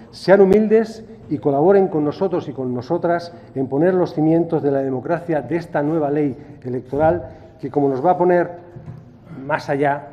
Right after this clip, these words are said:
o sea, lo único que va a traer básicamente esta ley es homologarnos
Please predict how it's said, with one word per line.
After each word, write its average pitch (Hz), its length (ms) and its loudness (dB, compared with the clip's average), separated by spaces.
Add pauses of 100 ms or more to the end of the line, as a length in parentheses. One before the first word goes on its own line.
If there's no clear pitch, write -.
(160)
o - 100 -20
sea, - 160 -14
lo 143 160 -4
único 160 300 4
que 117 80 -8
va 139 340 -6
a 139 140 -2
traer 131 560 -6
básicamente 135 580 -8
esta 135 200 -2
ley 143 240 -4
es 147 160 -12 (160)
homologarnos 143 880 -2